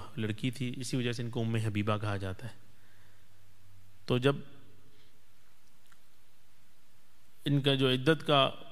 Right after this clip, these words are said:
period تھا، اس دوران انہوں نے خواب دیکھا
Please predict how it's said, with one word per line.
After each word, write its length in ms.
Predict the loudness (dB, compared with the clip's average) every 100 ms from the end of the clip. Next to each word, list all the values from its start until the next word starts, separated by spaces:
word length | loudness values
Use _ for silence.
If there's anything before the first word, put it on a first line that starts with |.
| -4
period 320 | 0 2 2
تھا، 100 | 6
اس 200 | 6 8
دوران 300 | 8 6 6 0 -6 -8 -8 -8 -8 -8 -8 -8 0
انہوں 160 | 4 6
نے 100 | 6
خواب 320 | 8 6 6
دیکھا 340 | 4 4 2